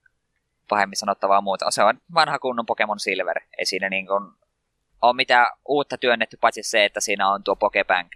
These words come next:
niin kun, tuki ja sitten se, että siellä voit,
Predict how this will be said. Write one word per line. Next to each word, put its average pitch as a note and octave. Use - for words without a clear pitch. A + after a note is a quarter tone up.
niin F2
kun, F#2
tuki F2
ja E2+
sitten F2+
se, F2
että -
siellä F2
voit, F2+